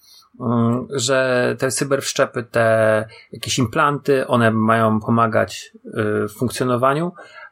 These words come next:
ale gdzieś tam zawsze jest zaznaczone, że jest coś dalej. I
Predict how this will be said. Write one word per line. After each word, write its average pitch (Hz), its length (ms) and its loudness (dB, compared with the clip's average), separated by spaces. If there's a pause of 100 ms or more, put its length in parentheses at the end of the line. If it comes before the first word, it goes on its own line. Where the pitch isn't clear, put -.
(100)
ale 123 720 2 (200)
gdzieś 131 480 -2
tam 123 280 0
zawsze 131 880 0
jest 123 540 0
zaznaczone, 139 840 2 (340)
że 123 380 0
jest 135 340 -2
coś 120 180 2
dalej. 113 540 2 (100)
I 135 480 0